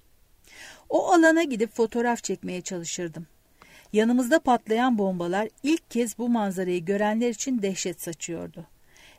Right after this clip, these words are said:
Etrafta korkunç sesler ve barut kokusu olurdu.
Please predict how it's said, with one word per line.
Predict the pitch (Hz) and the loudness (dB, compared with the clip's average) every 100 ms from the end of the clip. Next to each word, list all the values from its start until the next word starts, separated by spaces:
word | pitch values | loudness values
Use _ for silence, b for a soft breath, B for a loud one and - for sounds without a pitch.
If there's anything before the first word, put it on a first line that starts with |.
| b | b
Etrafta | 214 233 254 277 - - | 2 2 2 -2 0 -4
korkunç | - 214 208 277 269 | 0 0 0 -4 -6
sesler | - 202 - 208 226 240 | -2 -2 -2 -2 -2 -2
ve | 196 170 | -4 -2
barut | 190 208 | -2 -2
kokusu | - 175 - - | -6 -10 -10 -10
olurdu. | 170 160 156 151 - | -8 -8 -8 -10 -16